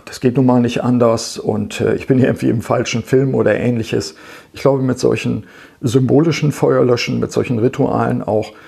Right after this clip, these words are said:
können wir dafür sorgen, dass unsere eigene, aber auch die Motivation unseres Teams, ähm, zumindest wiederhergestellt wird. Dritter Punkt, Übungen beziehungsweise Drills durchführen.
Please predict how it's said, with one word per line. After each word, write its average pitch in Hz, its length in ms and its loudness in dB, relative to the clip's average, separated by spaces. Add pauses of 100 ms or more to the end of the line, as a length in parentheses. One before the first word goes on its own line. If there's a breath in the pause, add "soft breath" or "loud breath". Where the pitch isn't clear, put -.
(200 loud breath)
können 120 180 0
wir 120 80 4
dafür 113 600 -2
sorgen, 120 340 2
dass - 180 -2
unsere 107 380 0
eigene, 156 260 2
aber 147 220 2
auch 113 100 0
die - 100 0
Motivation 113 760 -2 (260 loud breath)
unseres - 380 0
Teams, - 480 -4 (380 loud breath)
ähm, 113 440 -2
zumindest 139 420 4
wiederhergestellt 98 840 -2
wird. - 200 -12 (840 loud breath)
Dritter 170 260 4
Punkt, 233 420 0 (140)
Übungen 208 500 4
beziehungsweise 151 800 0 (100)
Drills 123 580 0 (120)
durchführen. - 560 -8